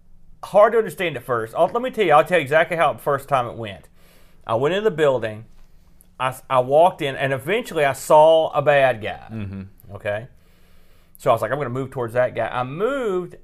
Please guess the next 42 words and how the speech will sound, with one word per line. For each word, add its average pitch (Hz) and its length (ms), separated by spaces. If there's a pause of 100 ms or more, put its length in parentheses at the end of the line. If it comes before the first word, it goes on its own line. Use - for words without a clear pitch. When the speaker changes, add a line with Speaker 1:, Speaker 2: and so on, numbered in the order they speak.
Speaker 1:
and 156 140
then 160 220
he 175 140
just 156 180
disappeared. 180 720 (520)
And 139 80
I 151 100
didn't 175 120
know 170 100
where 160 160
he 175 80
went. 220 380
Speaker 2:
Mm-hmm. 107 260 (580)
Speaker 1:
I 139 120
brought 175 180
in 185 80
my 160 120
next 185 320
guy, 147 200
and 135 80
he 151 80
was 180 140
back. 214 500 (380)
And 139 100
he 175 60
disappeared 190 400
again. 202 400
I 117 80
couldn't 220 180
figure 190 160
out 196 60
what 165 80
was 147 100
going 160 240
on. 202 200
Well, 147 300 (800)
in 220 240
this 233 200
game, 117 500 (540)
line 170 420
of 202 100
sight 143 560